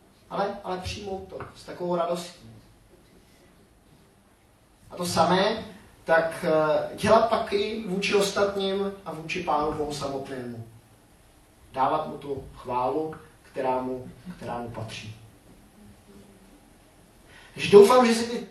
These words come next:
čtyři slovíčka dokážete zapamatovat a dokážete i spojit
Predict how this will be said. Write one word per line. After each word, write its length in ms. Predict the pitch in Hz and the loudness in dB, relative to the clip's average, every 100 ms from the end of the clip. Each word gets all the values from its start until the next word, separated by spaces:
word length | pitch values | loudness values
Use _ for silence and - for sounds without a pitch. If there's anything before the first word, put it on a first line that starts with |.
| - | -14
čtyři 380 | - - 226 240 | -10 -4 -2 -2
slovíčka 840 | 262 233 214 226 - 220 208 196 - - - - | -2 -2 -2 -2 -4 0 2 0 -4 -16 -18 -6
dokážete 540 | 180 180 208 214 226 | -2 2 2 2 0
zapamatovat 960 | 185 - 180 202 202 202 202 208 - - - - | -2 0 0 2 0 0 2 0 -2 -12 -20 -16
a 80 | - | -6
dokážete 520 | 170 170 196 202 208 | -4 2 4 4 0
i 100 | - | -4
spojit 680 | 202 - - 226 226 220 208 | -6 -6 2 4 4 2 -4